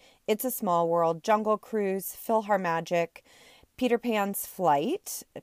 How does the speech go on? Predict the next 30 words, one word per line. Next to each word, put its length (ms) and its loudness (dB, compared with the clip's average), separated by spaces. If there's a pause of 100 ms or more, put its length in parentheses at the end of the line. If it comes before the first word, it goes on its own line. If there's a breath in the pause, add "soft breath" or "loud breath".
Pirates 460 -2
of 160 -8
the 80 -8
Caribbean, 640 -4 (420 soft breath)
Disney's, 760 -4
or 160 4
excuse 260 -2
me, 100 -6
Seven 280 4
Dwarfs 260 -2
Mine 240 2
Train, 400 0 (240 soft breath)
Space 420 -4
Mountain, 300 -2
Splash 420 -4
Mountain, 380 -6 (260 loud breath)
and 240 -2
then 200 0
there 160 2
are 260 4
other 260 4
things 640 -4
that, 540 0 (100)
uh, 160 -4
you 100 -4
know, 140 -4
just 240 -10
are 80 -2
kind 220 -4
of 100 -4